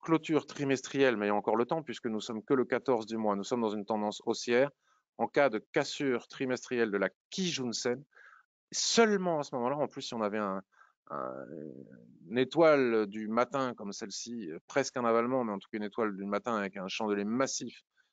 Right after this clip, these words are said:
une augmentation de volume serait sympathique au-dessus de la Kijun-sen, on pourrait envisager d'entrer en position. Alors après, il faut aller vérifier, euh, les fondamentaux pour le coup. Mais là, de toute façon, on n'y est pas.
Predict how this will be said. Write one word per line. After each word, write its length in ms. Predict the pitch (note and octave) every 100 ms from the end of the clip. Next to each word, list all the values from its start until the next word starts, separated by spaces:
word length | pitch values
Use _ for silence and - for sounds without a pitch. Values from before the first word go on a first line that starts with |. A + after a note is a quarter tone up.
| _ _ -
une 60 | A2+
augmentation 540 | A2+ A2+ A#2+ C3 A#2
de 100 | G#2+
volume 360 | G2 A2 A#2+ G#2+
serait 240 | - G#2
sympathique 580 | - G2+ G#2 - A2 - _ _ _ _
au-dessus 320 | F#3 E3 - D#3
de 60 |
la 100 | B2+
Kijun-sen, 560 | A#2 G#2+ G2 - C#3+ D#3
on 160 | - G#2+
pourrait 300 | - B2 C#3
envisager 400 | B2 A2 A#2 C#3
d'entrer 260 | B2+ -
en 100 | C3+
position. 440 | B2 A2+ F#2+ - - _ _ _ _ _ -
Alors 180 | A2+ A2
après, 400 | A2 D3+ D#3+ -
il 140 | A2+
faut 240 | - C#3+ -
aller 300 | B2+ B2+ C#3
vérifier, 920 | A#2 G#2 C#3+ D3+ B2+ - C#3 D3 D#3 -
euh, 80 | A2
les 160 | G#2+ G#2+
fondamentaux 580 | - C3 C3+ C3+ B2
pour 220 | G2 G2 G2
le 80 |
coup. 200 | G2+ G2+ - - - _ _ _ _ _ _ G#2+
Mais 80 |
là, 120 | A#2 C3+
de 100 | B2
toute 180 | A2+ G#2+
façon, 380 | G#2 - D#3 - _ C#3
on 120 | C#3+
n'y 140 | C#3+
est 40 | C3+
pas. 220 | C3